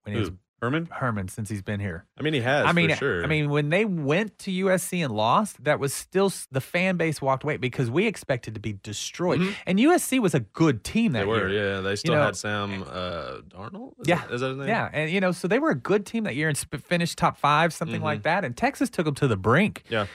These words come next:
Speaker 1: You know, they had games like that. You know, every
Speaker 3: When we
Speaker 1: o-,
Speaker 3: went and lost to
Speaker 1: every
Speaker 3: Maryland and then had
Speaker 1: every
Speaker 3: a s-, Sugar Bowl win the end of the year. Yeah,
Speaker 1: Right,
Speaker 3: that's
Speaker 1: you
Speaker 3: how
Speaker 1: know,
Speaker 3: that works. I
Speaker 1: yeah,
Speaker 3: get
Speaker 1: so
Speaker 3: it.
Speaker 1: every time his, every time he gets knocked flat on his back, and make no mistake, that T C U loss, even though they're two and one, he's knocked flat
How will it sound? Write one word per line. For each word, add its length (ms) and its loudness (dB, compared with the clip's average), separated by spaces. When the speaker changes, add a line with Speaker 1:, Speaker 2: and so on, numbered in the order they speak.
Speaker 1:
You 80 2
know, 120 6
they 220 0
had 340 0
games 280 -2
like 140 -4
that. 220 2
You 60 -4
know, 180 -2
every 200 4
Speaker 3:
When 60 6
we 40 8
Speaker 1:
o-, 120 8
Speaker 3:
went 80 6
and 80 -2
lost 240 4
to 100 4
Speaker 1:
every 20 4
Speaker 3:
Maryland 600 2
and 120 -2
then 140 4
had 220 4
Speaker 1:
every 180 2
Speaker 3:
a 180 -6
s-, 200 -14
Sugar 260 -2
Bowl 180 2
win 220 -2
the 100 -4
end 120 -4
of 80 -6
the 60 -2
year. 300 -6
Yeah, 120 -2
Speaker 1:
Right, 240 2
Speaker 3:
that's 120 0
Speaker 1:
you 60 -2
Speaker 3:
how 60 0
Speaker 1:
know, 60 0
Speaker 3:
that 60 -2
works. 220 -2
I 40 4
Speaker 1:
yeah, 240 2
Speaker 3:
get 80 -6
Speaker 1:
so 80 -2
Speaker 3:
it. 40 -6
Speaker 1:
every 200 0
time 260 -2
his, 220 0
every 220 2
time 200 2
he 80 4
gets 240 0
knocked 320 2
flat 400 4
on 100 4
his 140 4
back, 280 4
and 200 -2
make 160 0
no 100 -2
mistake, 380 -2
that 180 0
T 160 -2
C 200 -6
U 60 2
loss, 380 2
even 220 0
though 100 4
they're 100 4
two 220 4
and 80 4
one, 320 4
he's 180 2
knocked 280 0
flat 400 2